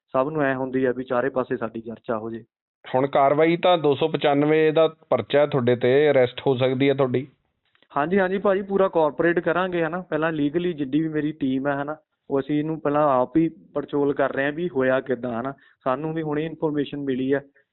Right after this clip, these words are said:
Speaker 1: ਬਾਕੀ ਜੋ ਵੀ ਪ੍ਰੋਟੋਕਾਲ ਨੂੰ ਫਾਲੋ ਕਰਦੇ ਅਸੀਂ ਕਰਾਂਗੇ, ਪੂਰਾ ਕੋਆਪਰੇਟ ਕਰਾਂਗੇ। ਬਾਕੀ ਕੋਰਟ ਡਿਸਾਈਡ ਕਰੂਗਾ ਹਨਾ ਵੀ ਇਹ ਸਾਰਾ ਬੇਬੁਨਿਆਦ ਹੈ।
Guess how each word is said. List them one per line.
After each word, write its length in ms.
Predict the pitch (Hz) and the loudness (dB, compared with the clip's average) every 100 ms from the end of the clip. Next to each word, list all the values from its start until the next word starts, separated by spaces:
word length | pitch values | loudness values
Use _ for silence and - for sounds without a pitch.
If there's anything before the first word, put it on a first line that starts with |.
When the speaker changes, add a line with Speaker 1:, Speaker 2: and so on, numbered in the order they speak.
| - | -6
Speaker 1:
ਬਾਕੀ 240 | 131 123 147 | -4 -2 -4
ਜੋ 260 | 127 139 | 0 0
ਵੀ 140 | 151 175 | 0 0
ਪ੍ਰੋਟੋਕਾਲ 520 | 156 139 156 139 147 | 0 2 2 2 0
ਨੂੰ 120 | 151 | 0
ਫਾਲੋ 260 | 147 131 139 | -4 -2 0
ਕਰਦੇ 400 | 139 127 139 139 | -2 0 0 0
ਅਸੀਂ 140 | 139 | -2
ਕਰਾਂਗੇ, 380 | 135 135 156 160 | -4 -4 -6 -10
ਪੂਰਾ 260 | 151 143 139 | _ -6 -4
ਕੋਆਪਰੇਟ 440 | 139 131 143 139 | -4 -6 -8 -6
ਕਰਾਂਗੇ। 380 | 143 143 156 156 _ _ _ 120 | -4 -2 -4 -10 _ _ _ -4
ਬਾਕੀ 220 | 117 143 | -2 -2
ਕੋਰਟ 280 | 135 131 131 | 2 2 2
ਡਿਸਾਈਡ 340 | 123 120 123 | -2 -2 0
ਕਰੂਗਾ 480 | 135 143 147 143 131 | 0 0 0 0 0
ਹਨਾ 160 | 156 156 _ _ 131 | -6 -10 _ _ -2
ਵੀ 60 | |
ਇਹ 100 | 135 | -2
ਸਾਰਾ 260 | 135 135 135 | 0 0 0
ਬੇਬੁਨਿਆਦ 640 | 113 120 117 127 131 135 | 2 0 0 -2 0 0
ਹੈ। 120 | 143 | 0